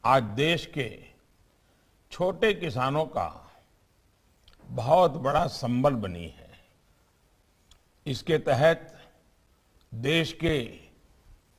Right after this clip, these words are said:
ग्यारह करोड़ किसानों को लगभग पौने दो लाख करोड़ रुपए दिए जा चुके हैं।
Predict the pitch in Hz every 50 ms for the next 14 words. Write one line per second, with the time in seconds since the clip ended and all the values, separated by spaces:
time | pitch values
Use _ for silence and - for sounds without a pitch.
0 | _ _ - _ _ - 120 113 98 98 127 139 147 156 165 175 180 180 180 180
1 | - - - 175 160 156 160 165 170 170 170 147 120 143 160 143 - 127 131 127
2 | 135 151 151 131 131 123 101 85 - - - _ _ _ _ _ _ _ _ _
3 | _ _ _ _ _ _ _ _ _ _ _ - 127 127 131 147 143 151 139 156
4 | 165 143 - - - - - - _ _ _ _ _ _ _ _ _ _ _ _
5 | _ _ _ _ _ _ _ _ _ _ - - - _ _ _ _ _ _ _
6 | _ _ _ - - 156 151 156 160 170 175 185 185 185 170 139 123 147 160 170
7 | 165 147 135 139 156 160 175 175 - - - - - 151 151 160 170 156 156 151
8 | - - 156 151 143 131 104 - - - - _ _ _ - - _ _ _ _
9 | _ _ _ _ _ _ _ _ _ _ _ _ _ _ _ _ _ 127 127 147
10 | 156 165 165 170 151 123 127 117 120 95 - 117 101 - - 95 80 - - -
11 | - - -